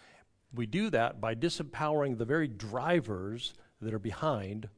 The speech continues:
what causes that pain in the first place. So if we are working the circle with a group or on the app, we're doing it with one another, or if we're pulling out a coffee filter and taking a moment of examine early in the day,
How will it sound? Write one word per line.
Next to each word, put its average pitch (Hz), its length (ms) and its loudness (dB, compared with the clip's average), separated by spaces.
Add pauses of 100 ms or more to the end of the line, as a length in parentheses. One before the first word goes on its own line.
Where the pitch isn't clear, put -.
what 98 260 -10
causes 110 720 0 (280)
that 101 260 -4
pain 104 360 -4
in 98 120 -10
the 98 60 -10
first - 320 -10
place. - 400 -16 (680)
So 135 240 4
if 113 200 -2
we 156 140 4
are 151 200 10
working 170 440 2
the 165 60 4
circle 180 400 2
with 170 180 2
a 156 60 2
group 143 380 2 (100)
or 117 420 2
on 151 240 4
the 160 140 4
app, 117 300 2 (200)
we're 107 80 -4
doing 139 260 2
it 156 80 -2
with 147 220 -6
one 143 180 2
another, 135 380 0 (280)
or 131 420 0 (460)
if 131 200 0
we're 123 80 2
pulling 175 360 2
out 165 120 6
a 165 40 4
coffee 147 400 0
filter 117 380 0
and 101 140 -4
taking 139 380 0
a 131 40 0
moment 127 440 0
of 107 160 -6
examine 104 560 -2
early 117 240 -2
in 110 80 0
the 110 100 0
day, 101 340 2